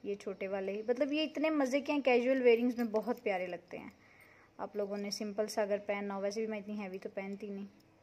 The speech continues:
but ये देखिए कितनी मज़े की है jewelry। इसी तरह से ये हैं, ये भी हैं इसी तरह के,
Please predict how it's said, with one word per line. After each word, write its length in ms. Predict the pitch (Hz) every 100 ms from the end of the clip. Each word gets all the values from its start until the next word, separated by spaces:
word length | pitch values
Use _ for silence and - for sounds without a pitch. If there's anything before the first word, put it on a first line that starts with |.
| _ - - _ _
but 180 | - -
ये 300 | 190 185 185
देखिए 300 | 185 185 202
कितनी 240 | 202 208 190
मज़े 260 | 185 175
की 180 | 175 185
है 120 | 175
jewelry। 420 | 175 165 - - - _ _ - - -
इसी 220 | 208 214
तरह 300 | 202 196 190
से 260 | 190 196 190
ये 380 | 190 190 190
हैं, 320 | 190 196 185 190 - - - - -
ये 160 | 190
भी 140 | 180 185
हैं 420 | 190 185 185 214 214
इसी 160 | -
तरह 260 | 190 175 175
के, 160 | -